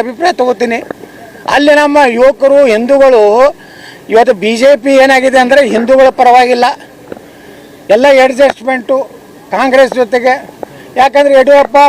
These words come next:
ಮತ್ತು ಅವನ ಮಗಂದು ಸಾಕಷ್ಟು ಹಗರಣ ಅದಾವು, ಪೋಕ್ಸೋ ಹಗರಣ ಅದ. ಇವತ್ತೇ ರಾಜ್ಯ ಸರ್ಕಾರ ಕೋರ್ಟ್ನಲ್ಲಿ ಸರಿಯಾಗಿ ವಾದ ಮಾಡಿದ್ರೆ ಯಡಿಯೂರಪ್ಪ ಜೈಲಿಗೆ ಹೋಗ್ತಾನೆ. ಸಾವಿರಾರು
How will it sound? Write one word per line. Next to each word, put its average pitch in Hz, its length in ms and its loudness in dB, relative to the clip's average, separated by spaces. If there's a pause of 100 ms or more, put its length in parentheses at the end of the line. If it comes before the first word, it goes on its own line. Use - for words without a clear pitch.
(120)
ಮತ್ತು 262 220 -2 (100)
ಅವನ 262 240 -4
ಮಗಂದು 240 380 0 (840)
ಸಾಕಷ್ಟು 269 460 -2 (100)
ಹಗರಣ 277 300 2
ಅದಾವು, 262 220 2 (680)
ಪೋಕ್ಸೋ 254 320 0 (120)
ಹಗರಣ 269 340 0
ಅದ. 247 80 0 (160)
ಇವತ್ತೇ 285 380 0 (560)
ರಾಜ್ಯ 233 220 -2 (100)
ಸರ್ಕಾರ 254 340 0 (960)
ಕೋರ್ಟ್ನಲ್ಲಿ 269 600 2
ಸರಿಯಾಗಿ 262 420 2
ವಾದ 247 220 2
ಮಾಡಿದ್ರೆ 254 280 0 (120)
ಯಡಿಯೂರಪ್ಪ 240 340 -2 (120)
ಜೈಲಿಗೆ 240 260 0
ಹೋಗ್ತಾನೆ. 214 300 -2 (1040)
ಸಾವಿರಾರು 269 380 2